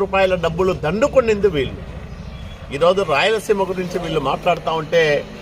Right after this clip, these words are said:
దయ్యాలు వేదాలు వల్లించినట్లుగా ఉంది. దీన్ని మేము తీవ్రంగా ఖండిస్తూ ఉన్నాం. పెద్దిరెడ్డి రామచంద్రారెడ్డి లాంటి వాళ్ళు కానీ, జగన్మోహన్ రెడ్డి లాంటి వాళ్ళు కానీ, కట్టగట్టుకొని వచ్చిన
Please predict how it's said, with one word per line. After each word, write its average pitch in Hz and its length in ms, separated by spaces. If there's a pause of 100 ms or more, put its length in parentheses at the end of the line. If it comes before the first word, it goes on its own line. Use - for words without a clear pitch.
(240)
దయ్యాలు 220 480
వేదాలు 190 420
వల్లించినట్లుగా 147 720 (120)
ఉంది. 185 200 (680)
దీన్ని 175 280
మేము 147 220
తీవ్రంగా 185 460 (100)
ఖండిస్తూ 185 400 (120)
ఉన్నాం. 190 200 (540)
పెద్దిరెడ్డి 208 580
రామచంద్రారెడ్డి 180 880
లాంటి 165 300
వాళ్ళు 160 260
కానీ, 147 200 (120)
జగన్మోహన్ 202 540
రెడ్డి 180 200
లాంటి 165 280
వాళ్ళు 151 260
కానీ, 151 260 (1120)
కట్టగట్టుకొని 202 840
వచ్చిన 180 280